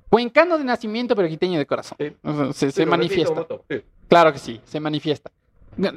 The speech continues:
Speaker 1: Tomaba, tocaba este tema de lo político, ¿por qué? Porque, tomando el ejemplo de Perú muchas veces, eh, lo que se hace, Perú empezó con un tema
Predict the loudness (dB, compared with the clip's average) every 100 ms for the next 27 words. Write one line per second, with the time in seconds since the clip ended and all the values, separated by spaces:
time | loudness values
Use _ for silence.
0 | -2 0 2 2 0 -2 -2 2 2 0
1 | -4 -4 -2 -2 -2 -4 -4 -6 -4 -4
2 | -2 -4 -4 -8 -4 -4 -2 -2 -4 _
3 | -20 -20 -20 -20 -20 _ _ 0 2 0
4 | -4 -4 -8 -4 -4 -2 -2 -2 -2 -4
5 | -6 -4 -4 -4 -6 -16 _ -12 -8 -6
6 | -4 -4 -4 -6 -8 -16 -18 _ _ -20
7 | -20 -20 0 2 2 0 -6 -2 0 0
8 | -2 -6 -10 -6 -4 -2 -2 -4